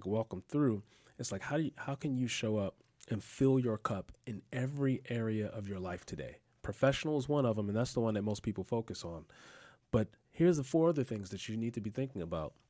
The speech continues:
with personal or passion. How can you, how can you pour a little bit into that cup today?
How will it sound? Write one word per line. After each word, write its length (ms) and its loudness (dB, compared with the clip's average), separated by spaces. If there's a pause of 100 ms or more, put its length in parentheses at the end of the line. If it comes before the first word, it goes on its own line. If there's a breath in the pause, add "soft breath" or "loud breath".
(240)
with 300 -2 (220)
personal 440 2
or 140 -2
passion. 480 -4 (880)
How 140 -2
can 180 0
you, 220 2 (160 loud breath)
how 120 -6
can 140 -2
you 200 0 (120)
pour 220 2
a 20 2
little 160 0
bit 140 0
into 180 -4
that 200 -6
cup 180 -10
today? 320 -12